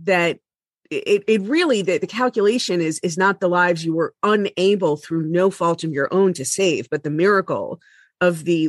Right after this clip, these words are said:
lives that would never have been saved. If not, I mean, that it was never on the cards for them to be saved.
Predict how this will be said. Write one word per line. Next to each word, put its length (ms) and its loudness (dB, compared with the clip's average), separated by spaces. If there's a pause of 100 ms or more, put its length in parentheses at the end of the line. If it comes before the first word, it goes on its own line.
lives 480 2
that 300 0 (120)
would 220 2
never 420 2
have 240 -4
been 200 -6
saved. 580 -10
If 220 -6
not, 180 0
I 40 2
mean, 180 4
that 100 2
it 80 0
was 160 -2
never 260 2
on 120 2
the 80 -2
cards 420 0
for 140 -2
them 160 2
to 80 4
be 100 -4
saved. 560 -2